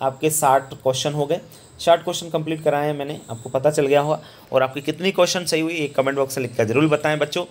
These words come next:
और आप लोग तैयारी करते रहें पीएटी की, कोई दिक्कत नहीं है। क्रॉप एनिमल हम पर छोड़ दीजिए, क्रॉप एनिमल पूरा हम करा ही रहे हैं आपको। थोड़ा केमिस्ट्री, फिजिक्स, मैथ, बायो, ये तो उनको थोड़ा आप लोग कहीं से एडजस्ट कर लीजिए,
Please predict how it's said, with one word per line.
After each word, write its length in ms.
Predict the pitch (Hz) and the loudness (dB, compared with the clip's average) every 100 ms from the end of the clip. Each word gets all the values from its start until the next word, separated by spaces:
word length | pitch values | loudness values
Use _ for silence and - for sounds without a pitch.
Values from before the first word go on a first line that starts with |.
| - - - - | -12 -20 -4 4
और 160 | 120 | 4
आप 120 | 117 120 | 4 0
लोग 120 | 123 | -2
तैयारी 320 | 120 120 131 | 2 4 2
करते 300 | 127 123 135 | 2 -2 -2
रहें 220 | 139 147 | -4 -6
पीएटी 300 | 139 135 139 | -2 -2 -2
की, 100 | 143 | -4
कोई 200 | 156 139 | -2 0
दिक्कत 300 | 127 113 131 139 | 0 0 0 0
नहीं 140 | 143 | -2
है। 100 | 156 - - - | -2 -6 -20 -2
क्रॉप 260 | 156 185 165 | 2 2 2
एनिमल 320 | 147 147 156 - | -2 -4 -6 -4
हम 180 | 147 156 | 0 2
पर 100 | 175 | 0
छोड़ 200 | 156 156 | 0 -2
दीजिए, 240 | 147 147 160 | -2 -6 0
क्रॉप 260 | 151 151 | 0 2
एनिमल 280 | 139 135 135 | -2 -2 -4
पूरा 240 | 131 127 | -2 -2
हम 200 | 127 151 | -2 -4
करा 200 | 151 135 | -2 2
ही 120 | 139 151 | 2 2
रहे 120 | 156 | 0
हैं 80 | 151 | -2
आपको। 280 | 147 170 165 - - 139 | -4 -6 -6 -16 -6 0
थोड़ा 100 | 139 | 0
केमिस्ट्री, 380 | 135 135 131 135 | 0 -4 -6 -6
फिजिक्स, 300 | 127 131 127 | -6 -6 -4
मैथ, 180 | 120 | -2
बायो, 180 | 120 123 | 2 2
ये 60 | 127 | 2
तो 100 | 127 | -6
उनको 200 | 123 123 | -8 -6
थोड़ा 240 | 127 120 | 0 2
आप 140 | 113 113 | 0 -4
लोग 120 | 113 | -6
कहीं 160 | 117 117 | -4 -2
से 200 | 139 139 - - - | -2 -4 -10 -20 -4
एडजस्ट 340 | 107 123 127 | -2 0 0
कर 80 | 123 | 2
लीजिए, 380 | 135 147 151 | 2 2 0